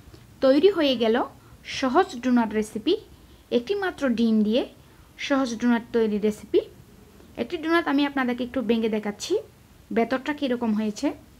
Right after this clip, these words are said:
দেখুন ভেতরটা অনেক সফট হয়েছে, খেতে কিন্তু অসাধারণ হয়েছিল ডোনাটগুলো। আশা করি আপনারা বাসায় ট্রাই করবেন। আশা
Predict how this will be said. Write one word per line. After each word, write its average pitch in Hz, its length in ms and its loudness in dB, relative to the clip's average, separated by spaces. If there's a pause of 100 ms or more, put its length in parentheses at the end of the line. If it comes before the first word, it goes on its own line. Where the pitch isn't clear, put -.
(1600)
দেখুন 262 220 2 (260)
ভেতরটা 262 420 -2 (240)
অনেক 269 220 0 (180)
সফট 254 380 0
হয়েছে, 247 320 -2 (1300)
খেতে 269 280 0 (100)
কিন্তু 277 260 2 (140)
অসাধারণ 240 520 0
হয়েছিল 233 340 0 (160)
ডোনাটগুলো। 220 460 -2 (1200)
আশা 277 220 0
করি 277 140 2 (240)
আপনারা 226 340 -2
বাসায় 233 280 -4
ট্রাই 220 240 -4
করবেন। 214 240 -4 (1080)
আশা 294 140 0